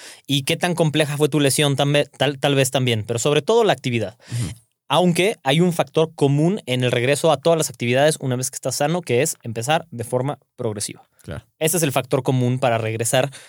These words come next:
Speaker 1: de la mejor manera posible, con el menor riesgo, con el mejor rendimiento, em, sin tener altibajos, sin tener recaídas. Aún si te sientes perfecto, aún si te recuperaste al cien, si te sentiste súper bien de tu lesión, aún si fue una lesión muy ligera,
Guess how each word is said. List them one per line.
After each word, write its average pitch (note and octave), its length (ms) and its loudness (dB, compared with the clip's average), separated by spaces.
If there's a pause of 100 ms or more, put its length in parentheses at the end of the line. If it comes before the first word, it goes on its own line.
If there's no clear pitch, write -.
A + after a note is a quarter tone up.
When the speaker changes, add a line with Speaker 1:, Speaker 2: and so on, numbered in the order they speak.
(120)
Speaker 1:
de B2+ 120 -2
la B2+ 120 0
mejor B2+ 320 0
manera C3+ 320 0
posible, D3 580 0
con A#2+ 160 -2
el A2+ 60 -2
menor C3 260 0
riesgo, C#3+ 440 2
con B2 120 0
el A2+ 80 -2
mejor A2 220 -2
rendimiento, C3+ 720 0 (360)
em, A2+ 840 0
sin C#3 260 2
tener B2+ 460 0 (240)
altibajos, C#3 880 0
sin - 320 -4
tener A#2+ 240 0
recaídas. C#3+ 720 2
Aún E3+ 260 4
si - 100 -4
te F#3 100 -4
sientes F3 280 0
perfecto, E3 540 -6 (300)
aún B2 200 -2
si E3+ 120 -4
te D#3 80 0
recuperaste B2 480 0
al C3+ 60 -4
cien, E3+ 340 -2
si B2+ 100 -6
te - 140 -8
sentiste B2 340 -10
súper C#3+ 260 -4
bien C#3+ 140 0
de C#3+ 60 -4
tu C3 100 -6
lesión, D3+ 280 2 (240)
aún D#3 220 4
si F#3 120 0
fue F#3+ 100 -2
una F#3+ 120 2
lesión E3 440 0
muy D#3 520 4
ligera, E3 520 0